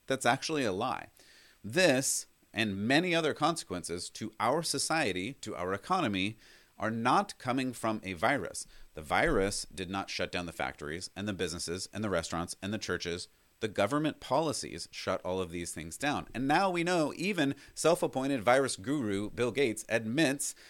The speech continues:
this virus was much more like the flu than he originally thought. You can go and look up his quotes that he just did in a C N N interview recently.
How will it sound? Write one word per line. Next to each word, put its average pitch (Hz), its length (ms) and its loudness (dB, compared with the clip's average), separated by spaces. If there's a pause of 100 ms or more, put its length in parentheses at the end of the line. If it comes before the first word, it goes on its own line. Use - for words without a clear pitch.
(120)
this 135 220 2
virus 117 380 2
was 95 160 -2
much 117 260 0
more 135 140 2
like 104 160 2
the 120 80 -4
flu 92 340 -2
than 104 200 0
he 135 340 -2
originally 95 580 -4
thought. 139 400 0 (260)
You 87 120 -10
can 110 120 -4
go 101 180 4
and 101 100 0
look 110 180 0
up 117 120 0
his 120 180 0
quotes 151 320 2
that 101 100 -4
he 107 140 -4
just 117 280 -2
did 135 320 2
in 107 120 -2
a 104 40 -2
C 120 200 -4
N 120 100 -2
N 135 240 0
interview 92 440 -4 (260)
recently. 117 460 -2